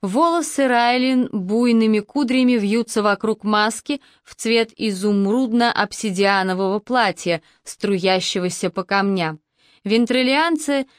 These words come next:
рассредотачиваются по площади, перекрывая все выходы.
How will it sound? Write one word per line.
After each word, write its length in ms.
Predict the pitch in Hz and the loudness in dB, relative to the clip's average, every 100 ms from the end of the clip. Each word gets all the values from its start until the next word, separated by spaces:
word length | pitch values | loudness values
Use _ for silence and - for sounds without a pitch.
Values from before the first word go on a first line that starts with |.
| _ | _
рассредотачиваются 1300 | 240 285 - 285 240 247 247 254 - 247 233 220 214 | -2 -2 -2 -2 0 0 0 -2 -2 0 0 -2 -4
по 180 | 185 196 | -2 -2
площади, 680 | - 175 185 - 254 262 294 | 0 0 0 -2 -2 -2 -2
перекрывая 1000 | 262 220 214 190 180 175 190 202 202 - | 0 -2 -2 -2 0 2 2 0 -2 -6
все 360 | - - 185 | -8 -2 0
выходы. 580 | 170 214 - 165 151 143 | 0 -4 -4 -6 -6 -8